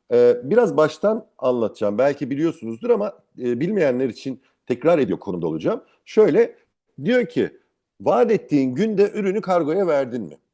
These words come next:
Şimdi biz diyelim ki üç günde kargoya veriyoruz diye yaptık. Bir üç gün arası. Onu üç diye, e, büyüğünü alıyoruz. "Üç günde kargoya verdim." E, verdik. Verdik biz bunu. Tamam.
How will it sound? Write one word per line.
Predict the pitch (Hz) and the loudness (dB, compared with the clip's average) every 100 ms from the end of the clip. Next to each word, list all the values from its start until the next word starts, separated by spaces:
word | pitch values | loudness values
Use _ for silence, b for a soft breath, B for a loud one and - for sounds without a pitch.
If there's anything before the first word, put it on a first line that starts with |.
| _ _ | _ _
Şimdi | - 185 151 | -10 -6 -2
biz | 180 147 | -2 0
diyelim | 202 170 | 0 0
ki | 135 | 0
üç | 165 - | -6 -6
günde | 156 139 147 | -2 0 0
kargoya | 151 139 135 139 | 2 2 2 2
veriyoruz | 120 95 82 78 | 2 -2 -4 -6
diye | 71 80 71 _ _ | -6 -6 -6 _ _
yaptık. | - 85 - 165 - | -2 -2 0 -4 0
Bir | 139 | 0
üç | 123 - | 0 -6
gün | 80 | -8
arası. | 76 - 196 | -8 -4 -2
Onu | 165 | 0
üç | 170 165 | -2 -4
diye, | 127 120 | -6 -4
e, | 131 | -2
büyüğünü | 113 131 135 | 0 0 2
alıyoruz. | 110 73 80 180 208 185 b b b | 0 -2 -4 -6 -8 -16 b b b
"Üç | 220 - | -4 -2
günde | 147 170 | -2 -2
kargoya | 180 151 120 196 | 2 2 4 2
verdim." | 175 127 | 2 0
E, | 87 151 | -2 2
verdik. | 233 226 139 - _ _ - | 2 2 -2 -10 _ _ -4
Verdik | 143 214 147 98 | 0 0 -2 -6
biz | 98 76 | -8 -6
bunu. | 82 143 262 _ | -8 -8 -12 _
Tamam. | - 190 101 | -2 0 0